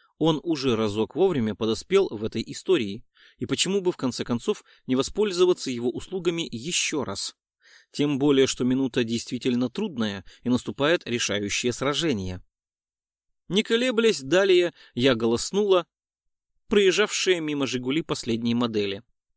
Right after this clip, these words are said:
Уже сидя в салоне машины, мчавшейся по названному мною адресу,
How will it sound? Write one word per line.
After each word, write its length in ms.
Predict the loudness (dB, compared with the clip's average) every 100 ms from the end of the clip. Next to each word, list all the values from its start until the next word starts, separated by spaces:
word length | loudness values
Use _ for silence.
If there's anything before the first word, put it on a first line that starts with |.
| _ _ _ _ _ _ _ _ -4
Уже 260 | 2 4
сидя 360 | 4 4 6 6
в 60 |
салоне 360 | 6 0 0 0
машины, 460 | 0 -2 0 2 2
мчавшейся 640 | 2 0 0 -2 -2 -2
по 180 | 0 0
названному 580 | 0 0 0 0 0 0
мною 460 | 0 2 2 0
адресу, 520 | -2 -2 -2 -2 -6